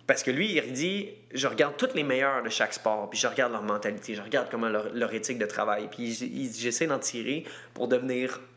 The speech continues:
la personne que je veux devenir. » Fait que ça, c'est cool. Fait que, tu sais, t'es pas obligé d'être un fan de basketball pour apprécier la mentalité de Kobe,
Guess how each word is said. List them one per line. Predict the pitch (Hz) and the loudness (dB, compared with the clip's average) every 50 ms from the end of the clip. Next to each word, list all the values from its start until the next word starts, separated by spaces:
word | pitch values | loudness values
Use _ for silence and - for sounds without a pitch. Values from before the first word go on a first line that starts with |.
| - - - - - | -20 -20 -10 -4 0
la | 117 123 120 117 | 2 4 4 4
personne | - 131 - - 131 123 | 4 2 0 0 -2 -2
que | 101 123 | 0 0
je | 120 107 | 0 0
veux | 113 110 | 0 0
devenir. » | 107 104 104 110 107 104 - - - - - - | 0 0 0 0 -4 -4 -6 -10 -14 -18 -6 -2
Fait | - 104 | 0 0
que | - | 2
ça, | - - - | 2 2 2
c'est | - - 151 - | 2 0 0 0
cool. | - 147 151 143 123 104 | 0 0 0 0 0 -2
Fait | - 110 | -6 -6
que, | - | -6
tu | - 156 | -6 -4
sais, | 151 | -4
t'es | 143 - | -2 0
pas | 147 151 | 0 0
obligé | 170 165 180 | 2 2 2
d'être | 170 160 - | 0 0 0
un | 127 120 | 0 2
fan | - 139 135 | 2 2 2
de | 131 | 2
basketball | 120 110 113 117 - - 110 104 117 135 143 143 | 2 2 0 0 2 0 2 4 4 4 4 2
pour | - 107 110 | -2 -2 -2
apprécier | 101 98 - 117 107 - - 123 | -2 -2 -4 -6 -4 0 2 2
la | 113 | 2
mentalité | 107 101 104 101 104 104 98 - 120 104 | 2 0 0 0 0 0 0 -2 -4 -4
de | - | -2
Kobe, | - - 104 101 104 | 0 0 0 2 2